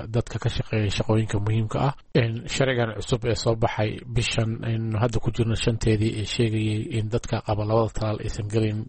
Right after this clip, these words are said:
karantiil ayaa waxa uu noqday mid sare u qaaday, ee, ee, ee, isku socodka xuduudaha. Dad badan oo markii hore u xayirnaa karantiinka ayaa hadda waxa ay bilaabeen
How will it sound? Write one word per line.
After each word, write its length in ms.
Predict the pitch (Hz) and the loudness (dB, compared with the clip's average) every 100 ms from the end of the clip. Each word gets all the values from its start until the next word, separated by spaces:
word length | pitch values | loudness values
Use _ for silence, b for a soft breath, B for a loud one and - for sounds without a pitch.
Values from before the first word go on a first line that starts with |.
| - | -6
karantiil 560 | - - 110 - 123 120 127 B B B - | -4 0 0 2 2 0 -2 B B B -4
ayaa 280 | 110 117 113 | 2 4 4
waxa 200 | 110 113 | 2 0
uu 160 | 110 | 2
noqday 300 | 110 104 110 | 2 2 2
mid 160 | 107 117 | 2 0
sare 240 | - 110 117 | 2 2 2
u 60 | 110 | -2
qaaday, 460 | - 104 101 104 110 - | -6 -4 0 0 -2 -4
ee, 160 | 101 | -6
ee, 200 | 104 101 113 104 101 | -6 -6 -6 -8 -6
ee, 320 | 98 101 - | -8 -8 -6
isku 160 | - - | -2 2
socodka 460 | - 123 104 - 104 - B B B B | 2 2 -2 -4 -4 -4 B B B B
xuduudaha. 720 | - - 107 113 123 110 120 - | -6 0 4 6 4 2 -2 -2
Dad 160 | 113 107 | -2 0
badan 300 | 110 107 113 113 - - B B B | 2 2 2 -2 -8 -16 B B B
oo 80 | 117 | -2
markii 300 | 113 120 - | 2 0 0
hore 120 | 107 117 | 0 0
u 80 | |
xayirnaa 720 | 107 110 107 101 107 107 107 104 B B B | -2 0 0 0 0 2 0 -2 B B B
karantiinka 560 | - 117 - 131 113 110 | -2 -2 2 0 2 0
ayaa 180 | 110 104 | 0 0
hadda 160 | 113 | 0
waxa 180 | 113 - | 0 -2
ay 100 | - | -6
bilaabeen 520 | - 110 107 - 104 | 0 4 6 6 4